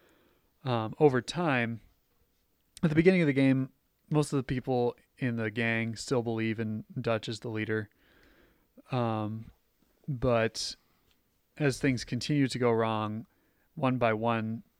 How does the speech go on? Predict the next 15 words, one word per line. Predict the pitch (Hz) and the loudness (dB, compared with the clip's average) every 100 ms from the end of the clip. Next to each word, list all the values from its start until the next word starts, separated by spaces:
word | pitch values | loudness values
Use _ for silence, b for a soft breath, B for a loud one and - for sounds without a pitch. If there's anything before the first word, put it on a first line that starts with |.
| - | -4
gang | 120 113 | -2 -2
members | 113 110 110 - - | -4 -6 -6 -8 -10
kind | 127 113 | -8 -8
of | 107 | -6
start | 123 110 | -6 -4
to | 123 | -6
f-, | - _ _ 151 | -10 _ _ -6
lose | 123 113 107 104 - - | -2 -2 -2 -8 -16 -8
their | 117 | -6
faith | 101 117 110 - | -4 -4 -4 -6
in | 110 | -8
Dutch | 104 - | -8 -8
as | 113 | -12
the | 123 | -12
leader. | 107 107 107 | -10 -8 -10